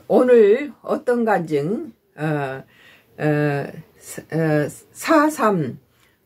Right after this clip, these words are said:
어, 설교를 들으신 사랑하는 성도들을 위해서, 어, 축도와 중보 기-, 기도가 있겠습니다.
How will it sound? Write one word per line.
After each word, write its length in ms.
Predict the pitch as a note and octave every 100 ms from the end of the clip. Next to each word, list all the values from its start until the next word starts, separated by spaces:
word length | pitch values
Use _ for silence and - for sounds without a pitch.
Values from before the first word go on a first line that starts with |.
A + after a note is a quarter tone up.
| - G3 F#3+ F#3 D#3+ C3+ - -
어, 420 | D3 C3 B2 C3 _ _ _ _
설교를 420 | - - G#3+ F3+
들으신 440 | D#3+ D3+ D3+ C#3+ A3
사랑하는 440 | - G#3 F3+ D#3+
성도들을 680 | D#3 G3+ E3+ D3 B2+ A#2+ -
위해서, 600 | C3+ C#3+ B2 - A2 G3 - _ _ _ _
어, 240 | A#2+ A#2+ A2+
축도와 640 | - - G3 C#3 C3 G3+ _
중보 300 | - E3+ D3+
기-, 180 | C#3 B2+ -
기도가 460 | - B2 A2+ C#3 F#3 _
있겠습니다. 720 | D#3 D3+ - A#2+ A#2 G2 F#3+